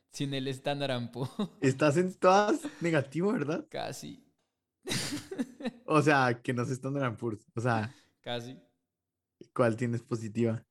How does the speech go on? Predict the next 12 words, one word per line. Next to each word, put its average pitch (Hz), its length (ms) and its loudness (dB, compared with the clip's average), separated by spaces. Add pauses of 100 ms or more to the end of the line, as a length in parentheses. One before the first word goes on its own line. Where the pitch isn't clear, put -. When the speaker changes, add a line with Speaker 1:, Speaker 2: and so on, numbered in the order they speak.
(960)
Speaker 1:
<laughs> - 1500 -14 (1400)
Speaker 2:
¿Cuál? 123 400 2 (100)
¿Por 139 120 6
qué 156 220 6
se 156 180 6
Speaker 1:
Eh, - 40 6
Speaker 2:
gobernó? 107 640 4 (640)
Speaker 1:
<laughs> - 580 2 (2000)
No, 226 160 -2
hay 202 160 6
ninguna, 175 640 -6 (100)
güey. 339 200 -20